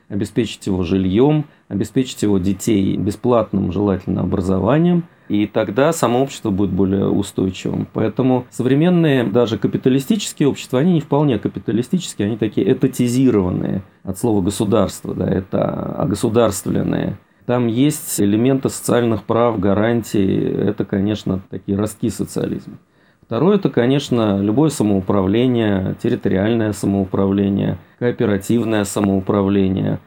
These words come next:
Существуют, э, предприятия, где работники являются сохозяевами или даже хозяевами предприятий. Это тоже ростки.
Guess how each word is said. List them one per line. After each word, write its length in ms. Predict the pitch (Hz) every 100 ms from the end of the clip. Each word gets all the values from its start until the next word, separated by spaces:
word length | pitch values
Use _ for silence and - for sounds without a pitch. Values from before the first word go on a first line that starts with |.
| _
Существуют, 840 | - 117 110 110 - 139 147 131 - -
э, 500 | 104 98 92 92 98
предприятия, 840 | 110 107 - 107 101 117 - 120 101
где 400 | 92 92 98 95
работники 800 | 95 98 98 95 123 110 98 -
являются 720 | 98 92 101 95 98 95 92
сохозяевами 840 | 95 104 - 98 98 113 123 107 92
или 100 | 90
даже 240 | 92 92
хозяевами 580 | 92 95 101 117 131 117
предприятий. 800 | - 98 - 107 101 95 - - _ _ _ _ -
Это 220 | 113 135 139
тоже 340 | 120 120 120
ростки. 520 | 117 101 - 113 104